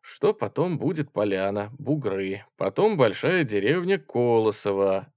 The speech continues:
и за ней можно ожидать встречи с разъездами неприятеля. Оттуда надо было послать первое донесение. Но теперь он совсем запутался в темноте.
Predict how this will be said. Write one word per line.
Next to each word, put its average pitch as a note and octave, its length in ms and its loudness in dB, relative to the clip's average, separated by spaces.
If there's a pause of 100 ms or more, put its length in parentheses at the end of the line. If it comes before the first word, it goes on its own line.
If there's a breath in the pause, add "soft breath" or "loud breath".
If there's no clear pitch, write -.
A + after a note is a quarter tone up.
и G2+ 140 -2
за F#2 240 -4
ней F3 320 0
можно A2+ 420 -4
ожидать A#2 400 -4
встречи D#3 440 -4
с - 120 -8
разъездами G2+ 840 -4
неприятеля. G#2 880 -10 (160)
Оттуда C#3 600 0
надо D3 260 0
было E3 220 2
послать C#3 500 2
первое F3 340 2
донесение. D#3+ 800 -4 (240)
Но G2+ 180 -4
теперь D#3+ 640 -4
он G#2 160 -10
совсем F3 380 0
запутался F3+ 640 -4
в - 60 -20
темноте. C3+ 520 -8